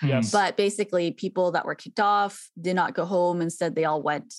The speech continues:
Speaker 3: to an island where they just kinda kicked their heels <laughs> back, but they still had to do a lot of challenges and puzzles. And one of them involved a chest that had a lock on it. And that was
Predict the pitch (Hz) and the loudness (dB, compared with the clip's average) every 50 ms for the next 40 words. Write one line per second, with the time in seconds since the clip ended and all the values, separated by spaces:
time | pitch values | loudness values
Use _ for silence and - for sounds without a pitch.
0 | _ - - - 165 160 156 151 151 151 - - 160 - - - - 147 156 160 | _ -16 -10 -8 -6 -4 -4 -4 -4 -4 -6 -6 -8 -8 -6 -4 -2 0 0 0
1 | 160 185 190 202 220 233 226 214 170 170 165 170 156 160 151 147 - 160 156 - | 0 0 2 2 2 2 2 0 0 -2 0 2 0 0 -2 -2 -4 -6 -8 -6
2 | - - 139 143 - - 180 170 - - 160 156 - 180 180 185 185 - - 226 | -8 -8 -8 -8 -4 -6 -6 -6 -4 -8 -8 -2 0 0 0 0 0 0 2 4
3 | 202 190 196 196 - 175 - - 170 - - 175 170 170 160 165 151 - 160 151 | 4 4 2 0 -2 -4 -2 -2 -6 -2 -2 -2 0 2 0 0 0 -4 -8 -4
4 | 160 170 170 165 170 165 - - - - - _ - 190 180 180 175 170 170 - | -2 0 0 0 -2 -4 -8 -18 -18 -18 -6 _ 0 2 2 2 2 0 -2 -4
5 | - - 170 160 165 165 160 165 156 165 151 - - 220 240 233 190 143 123 143 | -4 -2 0 0 0 -2 -2 -4 -6 -6 -8 -2 0 0 0 2 0 -2 -2 -2
6 | 160 - - _ _ - 226 226 202 196 190 196 247 311 415 370 214 190 185 156 | -4 -8 -14 _ _ 2 2 2 2 0 2 2 2 2 2 0 2 2 2 2
7 | 147 170 185 185 - - - - _ _ - 220 214 196 196 208 196 196 190 190 | 2 0 -2 -4 -6 -10 -20 -20 _ _ 0 0 0 2 2 2 2 4 2 2
8 | 190 185 180 - 190 185 180 - - - - 311 247 - - - - - - _ | 0 -2 -2 -2 -2 -2 -2 -2 -4 0 2 2 2 2 0 -4 -10 -10 -12 _
9 | _ _ _ _ - 180 185 190 180 175 165 151 131 - - - 185 185 - 170 | _ _ _ _ -6 0 2 2 4 4 2 2 0 -2 -6 -4 -2 0 2 2
10 | 165 160 160 165 208 233 247 285 - - 175 139 123 - - - _ _ _ - | 2 0 2 2 4 4 4 0 0 0 0 0 0 -4 -10 -10 _ _ _ 0
11 | 208 214 214 214 - 214 214 190 | 2 4 4 4 4 2 0 0